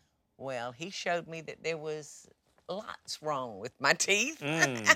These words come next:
Speaker 1: <laughs> And, uh, so we've got a dentist here in town, uh,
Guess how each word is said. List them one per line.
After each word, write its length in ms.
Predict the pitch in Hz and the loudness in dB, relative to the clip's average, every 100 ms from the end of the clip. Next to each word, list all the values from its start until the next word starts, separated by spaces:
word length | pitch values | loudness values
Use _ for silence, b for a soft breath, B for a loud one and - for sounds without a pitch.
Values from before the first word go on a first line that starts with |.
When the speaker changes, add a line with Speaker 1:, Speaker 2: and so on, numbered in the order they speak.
| - | 4
Speaker 1:
<laughs> 840 | - - - - - - _ - | -14 -16 -16 -14 -16 -20 _ -2
And, 440 | 160 151 147 147 - | 0 2 -2 -6 -6
uh, 520 | - 143 139 127 127 123 131 _ _ _ - - - | -2 -2 -2 -2 -6 -10 -18 _ _ _ -20 -20 -10
so 200 | - 151 | 0 0
we've 220 | 165 160 | 0 4
got 160 | 151 | 6
a 80 | 143 | 6
dentist 400 | 123 139 135 - | 0 -6 -6 -8
here 180 | 139 131 | -8 -6
in 120 | 120 | -6
town, 340 | 123 120 120 107 B B B _ | -4 -2 -4 -10 B B B _
uh, 140 | 139 | 0